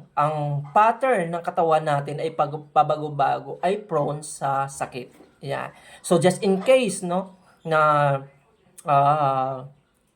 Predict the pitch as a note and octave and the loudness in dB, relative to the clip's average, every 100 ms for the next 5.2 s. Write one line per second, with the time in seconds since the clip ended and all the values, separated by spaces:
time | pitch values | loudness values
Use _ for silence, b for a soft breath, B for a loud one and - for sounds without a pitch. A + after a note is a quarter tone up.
0 | _ _ _ F3 F#3+ G3 G3 G#3 G3+ F#3+ | _ _ _ 4 6 6 6 4 4 2
1 | F#3+ F#3 F3 F3+ F3 E3+ E3 - D#3+ D#3 | 4 4 2 0 -4 -6 -10 -10 -10 -6
2 | C#3 C#3 C#3 b b - F#3 F#3 F3 E3+ | -6 -6 -10 b b -2 0 0 -2 -2
3 | - F#3+ F#3 F3 D#3+ D3 C3+ C3+ C3 C3+ | -6 0 2 4 4 2 -2 0 -2 -6
4 | - - - C3 B2+ F#3 - - C#3 C#3+ | -18 -12 -2 2 2 0 -8 -2 -2 -2
5 | - | -10